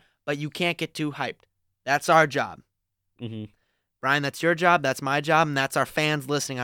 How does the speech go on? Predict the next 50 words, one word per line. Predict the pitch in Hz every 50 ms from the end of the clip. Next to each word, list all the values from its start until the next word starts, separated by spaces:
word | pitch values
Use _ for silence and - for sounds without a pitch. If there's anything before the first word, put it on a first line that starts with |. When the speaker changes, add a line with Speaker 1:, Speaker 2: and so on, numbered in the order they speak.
| 120 117
Speaker 1:
That's | 117 135 165 165 -
our | 175 170 170 160
job | 151 139 156 135 135 123 117
to | 143
get | 131 147 135
all | 131 135 135 131
hyped | - - 147 156 139 - -
up | 143 139 -
for | - -
this | 131 131 120 -
game. | - 131 127 120 110 _ _ _ _ _ _ _ _ _
Spartans | - - - - 151 160 160 165 180 165 -
cannot | - 156 139 131 135 139 139 -
get | - 147 -
too | - - 147
hyped | 127 127 131 131 -
for | - -
this | 127 117 -
game. | - 131 117 113
They | 120 135
can | 135 156
get | 147 165 160
excited | 165 - - - 180 151 180 214 208 170 -
for | - - 131 131
it, | 127 - _ _ _ _ _ -
but | 135 131 127 - _ _ _ _ _ _ _ _ _
keep | - 151 143 139 143
it | 139
at | 143 147 147
a | 139
business-like | 127 151 143 127 139 139 127 - 131 127 127 127 123 _ _ _
level. | - 123 127 123 120 - - - _ _ _ -
Speaker 2:
Mm-hmm. | 127 110 110 110 104 - - _ _ -
Speaker 1:
And | 151 147 156
that | 160 170 175
also | 180 185 - 208
goes | 190 160 196 202 196 190
to | 185
during | 170 185 196 214 226
the | 220 196
game. | 151 147 127 120 -
If | 139 131
something | - - 170 175 170 185 175 170
happens | 170 170 175 185 - 208 196 180
and | 170 147 139
Michigan | 143 156 160 - - 165 160 165 170 147 - _
perhaps | - 165 160 160 165 - -
gets | - 190 180 - -
a |
goal, | 143 139 156 160 180 175